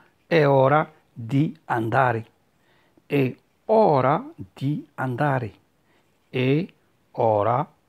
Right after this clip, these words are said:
di andare. È. هذا فيربو اسيري.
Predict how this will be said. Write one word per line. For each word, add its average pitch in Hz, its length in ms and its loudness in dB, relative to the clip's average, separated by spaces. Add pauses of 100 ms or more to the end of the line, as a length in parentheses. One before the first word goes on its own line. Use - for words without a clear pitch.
(120)
di 135 280 -6
andare. 120 420 -4 (180)
È. 160 220 0 (2500)
هذا 104 260 -4 (160)
فيربو 117 240 -4
اسيري. 139 640 -2